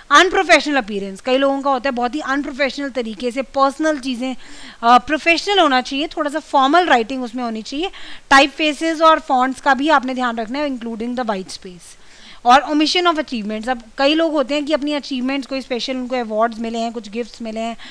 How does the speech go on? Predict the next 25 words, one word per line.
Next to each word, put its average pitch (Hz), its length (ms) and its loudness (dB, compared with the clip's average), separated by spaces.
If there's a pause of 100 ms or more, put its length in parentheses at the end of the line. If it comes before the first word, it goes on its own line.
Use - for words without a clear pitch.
(380)
कुछ, 269 260 -6
अ, 254 260 8
particularly 254 560 0
उनकी 254 220 -4
achievements 269 640 2
रही 233 320 -2
हैं, 214 140 -10 (460)
अ, 233 300 4
उनको 269 300 0
भी 285 260 4
नहीं 285 260 2
mention 254 400 -4
करते 247 320 -4
और 262 220 -2
वो 254 120 -4
mention 254 360 -6
करना 247 220 -6
बहुत 233 340 -8
ज़रूरी 233 360 -6
है। 349 120 -4 (420)
उन्हें 269 180 0
ओमिट 254 440 0
बिल्कुल 254 400 -2
ना 285 200 6
करें 254 240 0